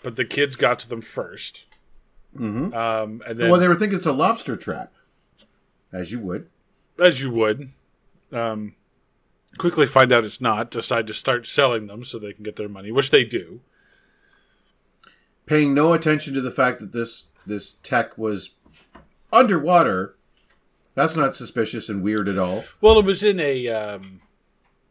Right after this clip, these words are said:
Speaker 1: like, an army
Speaker 2: Oh, no, I'm not talking about that.
Speaker 1: canteen.
Speaker 2: You're right. It was, it was, a, yeah, it was an army surplus type, uh, uh, case, which are s-, designed to be waterproof. Not, not, that's not what I'm saying. It's not that they wouldn't work. It's like,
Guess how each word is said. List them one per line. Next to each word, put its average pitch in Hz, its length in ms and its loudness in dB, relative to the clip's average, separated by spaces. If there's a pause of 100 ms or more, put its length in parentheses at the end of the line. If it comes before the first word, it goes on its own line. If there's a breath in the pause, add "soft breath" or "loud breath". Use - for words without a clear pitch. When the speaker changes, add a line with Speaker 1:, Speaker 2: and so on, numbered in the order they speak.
(120)
Speaker 1:
like, 143 160 -6
an 135 80 0
army 120 640 0 (1040 loud breath)
Speaker 2:
Oh, 247 160 6
no, 208 220 4
I'm 160 80 6
not 196 160 0
talking 185 160 4
about 170 140 6
that. - 0 -
Speaker 1:
canteen. 139 160 0
Speaker 2:
You're 147 100 4
right. 127 240 4
It 113 60 2
was, 131 180 0
it 151 160 -2
was, 139 200 2
a, 139 100 -2
yeah, 143 220 4
it 117 60 6
was 117 140 0
an 123 120 -4
army 131 400 0
surplus 120 600 -2
type, 107 360 -4
uh, 95 440 -2 (160)
uh, 92 160 -6
case, 147 340 0
which 120 160 -8
are 107 140 4
s-, - 160 -6
designed 107 380 -4
to - 20 -4
be 98 80 0
waterproof. 113 440 0 (480 soft breath)
Not, 160 260 4
not, 175 340 2
that's 143 240 0
not 139 140 2
what 113 100 0
I'm 107 100 -2
saying. 151 400 0
It's 107 160 -6
not 135 140 0
that 117 100 -12
they 110 140 -2
wouldn't 101 340 -4
work. 143 340 0
It's 101 160 -10
like, 95 280 -6